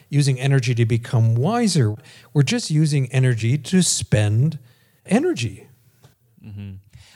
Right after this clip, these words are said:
Speaker 2: All right, so one last question, and then we'll wrap up. What do you think the United States would have been like had it never learned to exploit oil? Like, what do you think the idea of work would have been like?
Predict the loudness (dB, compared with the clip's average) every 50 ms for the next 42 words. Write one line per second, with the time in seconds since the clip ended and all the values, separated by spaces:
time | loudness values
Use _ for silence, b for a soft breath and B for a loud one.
0 | B -4 -2 0 0 -2 -2 -6 -8 -6 -6 -4 -2 -2 -2 -2 -2 -4 -4 -4
1 | -6 -6 -6 -4 -6 -10 -10 -8 -8 -8 -8 -8 -8 -6 -6 -6 -6 -6 -6 -8
2 | -8 -10 -14 b b b b b b _ -10 -4 -4 -4 -4 -4 -8 -10 -10 -8
3 | -10 -12 -12 -12 -14 -14 -12 -8 -8 -6 -4 -4 -4 -4 -6 -8 -8 -8 -8 -8
4 | -6 -8 -10 -10 -10 -10 -10 -10 -10 -12 -12 -12 -12 -12 -12 -12 -14 -16 -18 -20
5 | _ _ -20 -16 -12 -10 -10 -10 -12 -14 -18 -18 -18 -18 -16 -16 -16 -16 -18 -18
6 | -18 -18 -20 -20 -20 -20 -20 -20 -18 -18 -16 -18 -18 -18 -20 -20 -20 -20 -20 -18
7 | -18 -18 -18 -18 -18 -20 -18 -18 -16 -16 -16 -18 -18 -18 -20 -20 -16 -10 -4 -2
8 | -2 -2 -4 -6 -14 _ -14 -10 -8 -8 -8 -10 -10 -12 -12 -12 -10 -10 -8 -8
9 | -8 -8 -8 -8 -8 -8 -10 -10 -14 -16 -18 -18 -16 -14 -12 -12 -12 -14 -14 -14
10 | -12 -12 -12 -12 -12 -12 -12 -12 -12 -10 -10 -10 -12 -14 -16 _